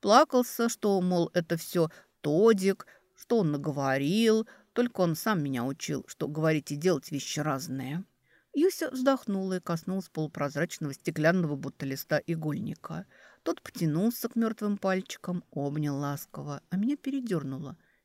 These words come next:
И не только меня. "Моего мужа не трогай", — сказала я, просто предупреждая, потому что второй шип вытащить мы, конечно, попытаемся, но вот вряд ли получится. "Он тебя предаст. Когда-нибудь.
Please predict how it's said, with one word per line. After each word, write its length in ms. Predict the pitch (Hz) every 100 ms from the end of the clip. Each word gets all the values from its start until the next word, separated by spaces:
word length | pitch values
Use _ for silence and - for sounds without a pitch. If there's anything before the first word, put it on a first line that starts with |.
| _
И 80 | 254
не 100 | 220
только 340 | 165 131 -
меня. 460 | 135 135 135 131 175 _ _ _ _ _ _ _
"Моего 340 | - 277 277 294
мужа 300 | 311 311 214
не 140 | 240
трогай", — 480 | - 226 190 185 202 - _
сказала 460 | - 160 156 147 143
я, 220 | 180 -
просто 280 | - 160 -
предупреждая, 720 | 151 156 160 185 165 127 90
потому 320 | - - 143
что 160 | - -
второй 340 | - 147 151
шип 320 | 147 226 233 -
вытащить 580 | 160 175 - - - 131
мы, 100 | 123
конечно, 420 | 135 135 - 151
попытаемся, 840 | 170 285 277 330 170 139 - -
но 240 | - 185 -
вот 220 | 170 165
вряд 240 | 160 143 -
ли 60 |
получится. 800 | - 135 143 151 - - - 147 _ _ _ - _ _
"Он 180 | 339 320
тебя 300 | - 302 302
предаст. 640 | 302 302 240 156 - - _ -
Когда-нибудь. 840 | 480 381 254 170 160 147 - -